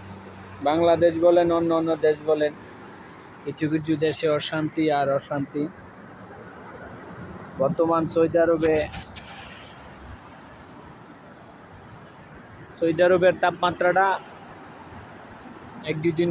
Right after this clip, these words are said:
ধরে আংশিক খুব ভালো যাচ্ছে, তবে এর আগে এমন গরম ছিল, মানে, বলার মতো না, সহ্য করার মতো না।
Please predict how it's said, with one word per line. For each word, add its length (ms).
ধরে 180
আংশিক 340
খুব 120
ভালো 160
যাচ্ছে, 320
তবে 200
এর 80
আগে 240
এমন 200
গরম 200
ছিল, 240
মানে, 200
বলার 340
মতো 260
না, 60
সহ্য 240
করার 320
মতো 180
না। 80